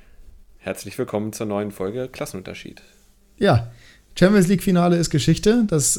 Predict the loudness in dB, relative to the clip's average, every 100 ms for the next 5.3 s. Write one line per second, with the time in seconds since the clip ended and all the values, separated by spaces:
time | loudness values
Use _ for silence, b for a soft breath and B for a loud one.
0 | -2 4 4 4 2 4 4 4 2 2
1 | 2 0 0 0 0 0 0 -2 0 0
2 | 2 0 0 2 2 2 2 0 0 2
3 | 2 2 0 0 2 2 4 4 2 B
4 | B B 0 4 4 4 4 6 4 2
5 | 0 -2